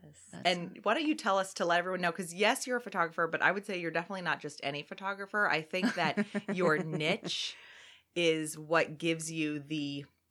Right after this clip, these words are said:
Speaker 2: I don't know if the word's credibility, expertise, whatever have you.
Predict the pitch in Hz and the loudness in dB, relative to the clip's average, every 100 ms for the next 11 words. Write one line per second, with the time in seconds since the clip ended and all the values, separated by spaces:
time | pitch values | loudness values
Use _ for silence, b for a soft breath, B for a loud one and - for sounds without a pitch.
0 | - 185 185 165 156 147 143 - 147 143 | -12 -4 -4 -4 -4 -4 -6 -4 -4 0
1 | 233 226 220 - - - 156 - 202 190 | 0 0 0 -2 -4 -6 -10 -6 -8 -6
2 | 165 156 160 147 160 156 151 127 127 | 0 2 2 0 0 0 0 -4 -4